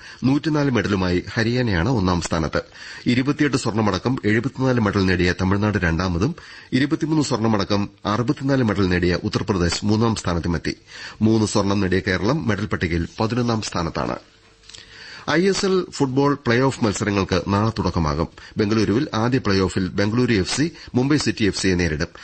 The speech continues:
മറ്റന്നാൾ നോർത്ത് ഈസ്റ്റ് യുണൈറ്റഡ് ജംഷഡ്പൂർ എഫ് സിയെയും നേരിടും. ഈ മത്സരത്തിലെ വിജയികൾ അടുത്ത മാസം രണ്ട്, മൂന്ന്, ആറ്, ഏഴ് തീയതികളിൽ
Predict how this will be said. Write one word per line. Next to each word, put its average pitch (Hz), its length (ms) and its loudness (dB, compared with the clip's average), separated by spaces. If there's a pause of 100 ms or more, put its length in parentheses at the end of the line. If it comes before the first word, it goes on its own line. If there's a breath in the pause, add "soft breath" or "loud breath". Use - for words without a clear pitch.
(160 loud breath)
മറ്റന്നാൾ 147 420 0
നോർത്ത് 127 440 0
ഈസ്റ്റ് 135 320 0
യുണൈറ്റഡ് 101 460 0 (200 loud breath)
ജംഷഡ്പൂർ 127 580 -2
എഫ് 98 160 0
സിയെയും 101 400 0
നേരിടും. 85 360 0 (440 loud breath)
ഈ 165 100 4
മത്സരത്തിലെ 139 500 0
വിജയികൾ 107 560 0
അടുത്ത 104 220 0
മാസം 104 360 0
രണ്ട്, 101 460 0
മൂന്ന്, 101 520 2
ആറ്, 104 380 2
ഏഴ് 101 260 2
തീയതികളിൽ 92 480 2